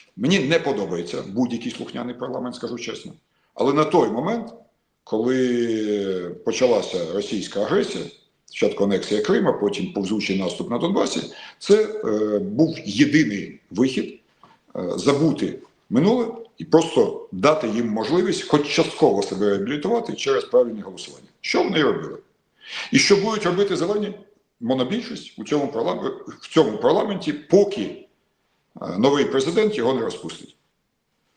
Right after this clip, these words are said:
е, маючи можливість зняти воєнний стан там і так далі. Е, стоїть питання, якщо, е, він, звичайно, проведе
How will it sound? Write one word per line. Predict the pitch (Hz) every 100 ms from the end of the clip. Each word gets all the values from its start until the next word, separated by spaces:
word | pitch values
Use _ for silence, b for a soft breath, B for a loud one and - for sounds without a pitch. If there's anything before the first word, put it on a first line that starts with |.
| _ _ -
е, | - -
маючи | 120 120 104 107
можливість | 113 180 165 101
зняти | 107 101 85
воєнний | 92 82 87
стан | - -
там | - 78
і |
так | -
далі. | - - _ _ _ B B B B B B
Е, | - 107 107 110 110 110 107 - - _ _ _ _
стоїть | - - 202 202
питання, | 170 170 82 - - _ _ _ -
якщо, | 101 107 - 196 196 175 -
е, | 117 110 - 117
він, | 170
звичайно, | 135 131 147 123
проведе | - 123 123 95